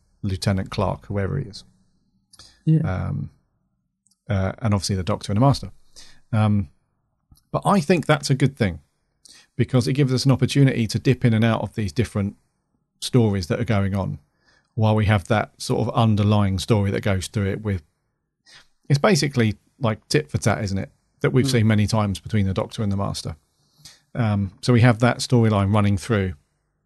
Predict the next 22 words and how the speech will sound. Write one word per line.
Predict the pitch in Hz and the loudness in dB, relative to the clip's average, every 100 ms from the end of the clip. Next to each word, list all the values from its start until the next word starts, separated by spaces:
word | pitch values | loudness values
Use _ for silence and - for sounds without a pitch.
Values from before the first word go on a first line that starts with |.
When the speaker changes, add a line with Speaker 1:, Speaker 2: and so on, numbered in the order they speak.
| _ _ | _ _
Speaker 1:
the | 143 | 2
whole, | 131 113 - | 4 2 0
the | 120 | 0
whole | 107 101 | 0 0
time, | 107 101 95 | 0 0 0
really, | 92 95 | -4 -4
with | 98 | -4
the | 98 | -2
Doctor | 101 123 - | 0 0 -2
trying | 110 117 110 101 | 0 2 4 2
to, | 98 104 95 - _ - - _ | 0 0 -2 -4 _ -20 -20 _
um, | 117 98 92 87 _ _ _ _ _ _ _ _ _ _ _ - | 0 0 0 -6 _ _ _ _ _ _ _ _ _ _ _ -2
you | 101 | 0
know, | 92 | 0
prevent | - 113 135 113 | 0 4 4 4
a | |
war, | 98 110 104 143 - _ | 0 2 2 -2 -6 _
basically, | 107 101 - 131 147 - _ _ _ _ _ _ _ _ - _ - | -2 -2 0 -2 -2 -8 _ _ _ _ _ _ _ _ -20 _ 2
and | 117 | 4
also | 120 123 | 4 2
trying | 104 123 110 104 | 0 0 0 0
to | - 101 98 | 0 0 0